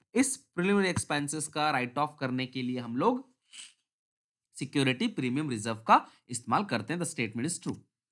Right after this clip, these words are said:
चलो एक न्यूमेरिकल है छोटा सा, आप मुझे बता दो। On a share of rupees twenty, शेयर है बीस रुपए का, इशू हुआ है चार रुपए प्रीमियम पे, तो शेयर कितने का क्लास हो गया? शेयर हो गया ट्वेंटी फ़ोर का।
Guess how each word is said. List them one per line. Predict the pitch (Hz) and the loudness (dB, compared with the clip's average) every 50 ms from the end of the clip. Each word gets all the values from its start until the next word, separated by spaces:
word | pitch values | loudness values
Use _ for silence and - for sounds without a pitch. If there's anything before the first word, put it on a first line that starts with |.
| _ _ _ _ _ _ _ _ _ _ _ _ _ - | _ _ _ _ _ _ _ _ _ _ _ _ _ -2
चलो | 160 131 - - | 0 0 2 2
एक | 196 233 240 214 | 2 2 2 2
न्यूमेरिकल | 196 190 185 185 190 208 202 240 226 | 2 4 4 4 4 4 4 4 4
है | 220 220 | 4 2
छोटा | - 196 175 151 175 175 | 2 -2 -2 0 0 -2
सा, | 170 - 170 180 - _ - 147 | -2 -2 -6 -8 -8 _ -6 -4
आप | 147 151 147 170 | -2 -2 -2 0
मुझे | 180 185 | 0 0
बता | 175 156 139 147 143 | 0 2 4 4 4
दो। | 135 143 196 - - _ _ _ _ _ _ _ _ _ _ _ _ _ _ _ - | 4 4 0 -2 -10 _ _ _ _ _ _ _ _ _ _ _ _ _ _ _ 0
On | 160 175 208 | 2 4 4
a | 226 | 2
share | 202 - - 208 208 233 233 | 2 2 2 4 4 6 6
of | 233 226 208 | 4 4 4
rupees | 202 196 196 220 233 208 - - | 2 0 2 2 0 0 0 0
twenty, | 196 180 165 165 - - 190 131 104 - _ _ _ _ _ _ _ _ _ _ _ _ _ _ _ _ _ _ _ - | 0 2 2 2 2 2 2 2 2 -2 _ _ _ _ _ _ _ _ _ _ _ _ _ _ _ _ _ _ _ -12
शेयर | - - - 160 180 185 | -6 -2 2 4 4 6
है | 190 196 202 170 | 6 6 4 4
बीस | 147 175 196 196 - | 4 4 4 4 2
रुपए | 170 151 - 143 135 | 0 2 2 2 4
का, | - 131 160 - - - _ _ - 147 - | 4 4 2 2 0 -12 _ _ -8 -2 4
इशू | 143 160 160 - - 240 240 | 4 4 4 4 4 4 6
हुआ | 185 180 170 165 165 | 6 6 6 6 6
है | 160 151 147 165 175 - _ _ _ _ _ _ _ _ _ - | 6 6 4 4 2 -2 _ _ _ _ _ _ _ _ _ 4
चार | 151 151 170 175 | 6 6 6 6
रुपए | 170 170 170 - 180 180 | 6 2 2 0 -2 -2
प्रीमियम | 185 - - 139 131 127 135 151 156 160 147 | -2 0 4 4 4 4 4 2 0 0 -2
पे, | 151 120 131 | -2 -4 -4
तो | 131 - 147 | -2 -2 -2
शेयर | - - 147 147 156 156 | -2 0 0 0 0 0
कितने | - 160 143 - 160 165 165 | -2 -8 -6 -4 -2 -2 -2
का | 175 170 | -2 -2
क्लास | 170 165 156 165 160 | 0 2 2 2 2
हो | 170 151 | 0 0
गया? | 147 147 151 160 | 0 2 0 0
शेयर | 151 - 143 131 135 | -2 -2 -2 0 0
हो | 131 120 | 0 0
गया | 117 143 165 | -2 -2 -6
ट्वेंटी | - - 120 110 107 123 151 | -6 -6 -6 -6 -6 -8 -8
फ़ोर | - - 98 92 | -10 -10 -18 -18
का। | 92 _ _ | -18 _ _